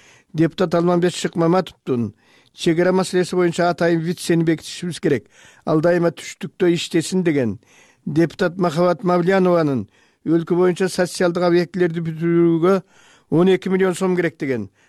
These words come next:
соцфонддун төрагасы Медер Ирисалиевдин "Мигранттардын пенсиялык камсыздандыруу системасын жогорулатабыз" деген, Илатиси Күмөндөр Абыловдун "Артист болом деп кыялданган эмесмин" деген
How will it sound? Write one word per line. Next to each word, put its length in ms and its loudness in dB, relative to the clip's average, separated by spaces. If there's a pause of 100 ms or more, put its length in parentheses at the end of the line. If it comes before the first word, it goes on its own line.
(180)
соцфонддун 840 -2
төрагасы 400 0
Медер 420 0
Ирисалиевдин 960 -2 (380)
"Мигранттардын 840 0
пенсиялык 480 0
камсыздандыруу 680 -2
системасын 760 -2
жогорулатабыз" 640 0
деген, 320 -6 (540)
Илатиси 520 0
Күмөндөр 460 2
Абыловдун 640 0 (300)
"Артист 440 -2
болом 240 2
деп 180 -2
кыялданган 540 0
эмесмин" 400 -2
деген 320 -2